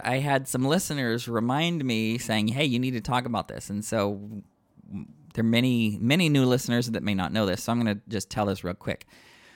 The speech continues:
So here's the parable of the snowman. Imagine, okay, once upon a time, there were some little children who wanted to build a snowman. So they built a little snowman, and they,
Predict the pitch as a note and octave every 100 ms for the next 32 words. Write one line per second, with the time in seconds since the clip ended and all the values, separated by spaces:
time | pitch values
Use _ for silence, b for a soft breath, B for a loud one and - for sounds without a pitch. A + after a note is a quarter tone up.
0 | B - C#3 D#3 F3+ F#3 D#3 E3+ B2+ B2+
1 | B2 A2+ A2+ - G#2+ G2+ F#2 D2 D#2 D#2
2 | D2+ G#2+ A2+ C#3 E3 E3+ E3 D#3+ - A#2
3 | - - G#2+ C3+ F#3+ - G3+ F3 E3+ F#3
4 | B2+ A2+ A2 - A#2+ A#2 A#2 A#2 B2 -
5 | A#2 A2 A#2+ D#3 - B2 A2 G2+ F2+ G#2
6 | C#3+ b b b b - - B2 G#2+ F#2+
7 | F#2 F#2 - _ _ _ _ _ _ A#2+
8 | G2+ F#2 G#2+ G#2+ A#2+ B2 - G3+ F3 G#2
9 | G2 - A2 A#2 C3 E3 D#3+ D#3 - D#3+
10 | A#2+ A2 G2 G2 G#2 A#2